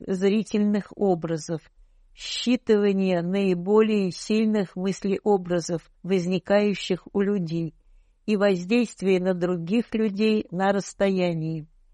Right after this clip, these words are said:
Третье. Приобретаются способности видеть ауру, чакры, пробои в биополе, знать прошлое, настоящее и будущее,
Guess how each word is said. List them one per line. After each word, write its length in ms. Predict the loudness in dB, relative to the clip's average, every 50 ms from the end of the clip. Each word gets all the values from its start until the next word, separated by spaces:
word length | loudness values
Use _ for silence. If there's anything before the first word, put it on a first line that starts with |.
| _ _ _ _ -4
Третье. 580 | 0 2 2 2 0 -2 -6 -6 -6 -6 -6 -8 _ _ _ _ _ -4
Приобретаются 1000 | 0 2 2 2 2 2 0 0 2 2 4 4 4 4 2 -2 -6 -8 -8
способности 960 | -8 -8 -6 0 0 0 0 0 2 2 2 2 2 0 -4 -4 -6 -6 -6 -4
видеть 440 | -2 0 -2 -2 -2 -2 -6 -6 -8 _ 0
ауру, 560 | 2 4 4 4 2 0 -2 -4 -6 -8 -10 _ _ _
чакры, 520 | -4 0 2 2 2 0 -2 -4 -4 -4 -4
пробои 760 | _ -2 2 2 2 2 2 2 2 2 4 2 0 0 -2
в 20 |
биополе, 800 | -2 0 0 2 0 0 -4 -4 -2 -2 0 0 -2 -4 -6 -8 _ _ -10
знать 380 | -8 -6 -4 0 2 2 2 0 -2
прошлое, 540 | -4 -2 0 0 -2 -2 -4 -2 0 0 0
настоящее 1040 | 0 -2 -4 -4 -2 0 2 2 2 2 2 0 -2 -4 -8 -6 -2 -2 -2 -2
и 200 | -2 -2 -2 -2
будущее, 840 | -2 0 0 -2 -2 -2 -4 -6 -6 -8 -10 -8 -6 -6 -6 -8